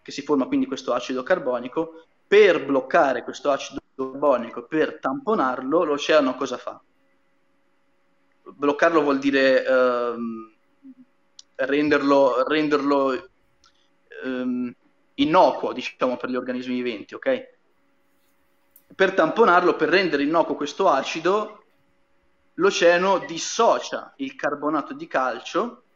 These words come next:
ok? Che fa parte fondamentalmente delle strutture,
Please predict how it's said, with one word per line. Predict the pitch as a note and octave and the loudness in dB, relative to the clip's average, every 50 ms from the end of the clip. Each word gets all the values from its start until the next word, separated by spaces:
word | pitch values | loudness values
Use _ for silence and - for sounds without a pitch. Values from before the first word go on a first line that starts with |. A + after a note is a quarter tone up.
| _ _ _ _ - | _ _ _ _ -20
ok? | C3+ - - - B2+ B2 D3 A2 - | -20 -12 -10 -8 -6 -6 -6 -8 -10
Che | - C3+ | -12 -14
fa | - A#2+ G#2 | -12 -12 -4
parte | - D#3 E3 D#3+ - - - A#2+ A2 - - _ _ _ _ _ | 0 0 0 0 0 -4 -8 -8 -8 -10 -16 _ _ _ _ _
fondamentalmente | - - B2+ A#2+ B2 B2+ B2+ B2 B2 C#3 B2 C3+ D#3+ E3+ E3+ C#3+ C3 | -16 -12 -10 -6 -6 -6 -6 -4 -4 -2 0 0 0 -2 -2 -4 -6
delle | C3 B2 B2+ B2+ | -6 -6 -8 -8
strutture, | - - - C3+ - _ - G#3+ G3 D3+ A#2+ A2+ G2+ - | -8 -10 -12 -14 -14 _ -4 -2 -2 -2 -2 -4 -8 -12